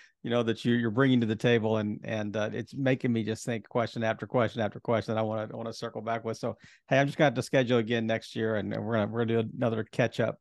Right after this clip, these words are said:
later on in, in the year. So, but Vlad, thanks, man. So what a way to close the year out and, and start twenty twenty-three with, uh, with a recording like this and an interview like this. And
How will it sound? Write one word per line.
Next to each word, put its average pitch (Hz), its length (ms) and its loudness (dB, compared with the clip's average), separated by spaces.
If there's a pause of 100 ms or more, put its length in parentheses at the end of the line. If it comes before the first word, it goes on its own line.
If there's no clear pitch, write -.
(120)
later 117 360 2
on 117 220 4
in, 113 180 -2
in 113 180 -4
the 117 80 -2
year. 117 300 0
So, 117 340 -2 (560)
but 135 120 2
Vlad, 170 280 8
thanks, 196 260 4
man. 135 240 4
So 143 320 2 (160)
what 180 220 4
a - 20 6
way 156 140 6
to 156 80 4
close 156 320 2
the 139 100 0
year 139 260 4
out 139 280 6
and, 113 180 -2
and 113 160 -4
start 135 420 0
twenty 139 360 0
twenty-three 127 720 -2
with, 110 260 -4
uh, 113 320 2
with 117 220 -8
a 120 80 -2
recording 120 480 -2
like 117 240 -2
this 120 340 -2
and 107 280 -4
an 120 120 -8
interview 117 360 -4
like 113 200 0
this. 113 360 -4
And 101 160 -2